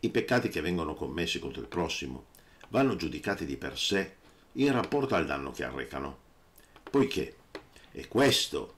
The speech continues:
che dà ad essi il carattere di colpa, il danno. Il danno che, eh, viene arrecato al prossimo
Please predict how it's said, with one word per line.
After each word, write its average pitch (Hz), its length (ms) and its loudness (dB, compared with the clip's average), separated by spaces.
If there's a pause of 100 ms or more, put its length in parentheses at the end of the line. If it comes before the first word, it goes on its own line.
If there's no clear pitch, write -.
(280)
che 85 220 2
dà 92 360 2
ad 78 220 -2
essi 87 280 0
il - 80 -2
carattere 65 440 -6
di 64 80 -8
colpa, - 460 -6
il 135 220 0
danno. - 680 -8 (760)
Il 101 200 -2
danno 143 560 2
che, 101 420 6
eh, 69 220 -4
viene 95 580 4
arrecato 95 720 0
al 65 140 -4
prossimo 64 960 -8